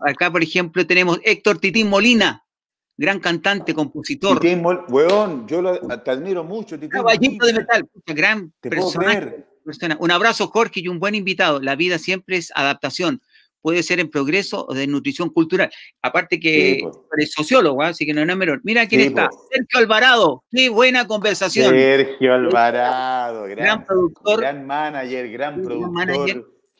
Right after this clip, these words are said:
Speaker 1: de la
Speaker 2: gestor,
Speaker 1: comedia.
Speaker 2: que, además,
Speaker 1: Es de
Speaker 2: un
Speaker 1: la
Speaker 2: tipo
Speaker 1: comedia.
Speaker 2: que realmente sabe de comedia y sabe cómo se,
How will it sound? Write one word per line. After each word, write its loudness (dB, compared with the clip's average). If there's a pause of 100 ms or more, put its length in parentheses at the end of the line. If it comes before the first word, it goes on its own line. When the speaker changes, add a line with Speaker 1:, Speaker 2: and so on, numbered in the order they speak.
(100)
Speaker 1:
de 2
la 4
Speaker 2:
gestor, 2
Speaker 1:
comedia. 0 (1200)
Speaker 2:
que, -18
además, -6
Speaker 1:
Es -16 (140)
de -10
Speaker 2:
un -12
Speaker 1:
la -2
Speaker 2:
tipo 2
Speaker 1:
comedia. 2
Speaker 2:
que 0
realmente 0
sabe 2
de 0
comedia -6
y -4
sabe -4
cómo -8
se, -12